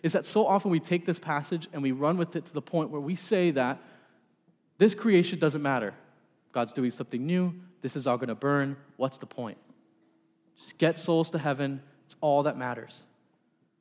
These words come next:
And I used to think like that. Get people saved, that's the point, right?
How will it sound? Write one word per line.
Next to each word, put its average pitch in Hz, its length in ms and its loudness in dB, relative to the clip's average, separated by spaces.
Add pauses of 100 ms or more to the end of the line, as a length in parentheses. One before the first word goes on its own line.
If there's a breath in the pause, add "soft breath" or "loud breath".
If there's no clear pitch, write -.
(760)
And 151 120 -2
I 180 100 2
used 196 180 0
to 175 60 -6
think 196 240 -2
like 117 180 -8
that. - 180 -12 (1800)
Get - 200 2
people 208 220 -2
saved, 135 460 -2 (140)
that's 147 220 -14
the - 100 -6
point, 131 300 -6 (360)
right? 123 200 -12